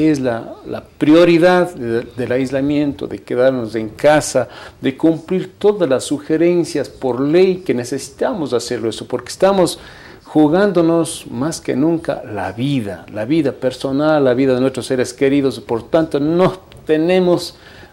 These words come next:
nada más que hacer que cumplir las sugerencias legales que los coes nacional, provincial, cantonal sugerimos.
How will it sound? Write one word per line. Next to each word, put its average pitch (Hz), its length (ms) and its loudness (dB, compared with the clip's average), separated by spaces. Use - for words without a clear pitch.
nada 151 340 4
más 151 200 2
que 151 120 -2
hacer 151 240 -2
que 117 140 -8
cumplir 160 640 -2
las 120 220 0
sugerencias 143 800 -2
legales 135 580 2
que - 240 -6
los 110 180 -6
coes 139 420 2
nacional, 127 640 -2
provincial, 127 800 -2
cantonal 131 580 -2
sugerimos. 190 680 0